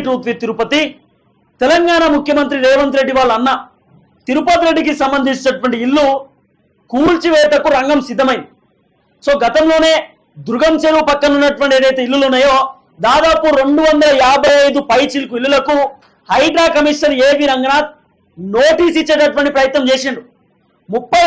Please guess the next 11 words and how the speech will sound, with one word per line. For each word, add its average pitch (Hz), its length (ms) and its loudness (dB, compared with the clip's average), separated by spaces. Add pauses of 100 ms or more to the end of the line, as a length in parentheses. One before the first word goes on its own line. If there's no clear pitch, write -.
రోజులలో 294 440 2 (540)
మీరు 277 240 0
ఆ - 20 4 (240)
ఇల్లులను 311 380 2 (100)
కూల్చేయండి, 285 600 0 (840)
ముప్పై 220 240 -2 (100)
రోజులలో 320 420 4
మీరు 302 160 2
ఇల్లులు 294 220 0
కనుక 294 200 0 (120)
కూల్చేయకపోతే 285 800 0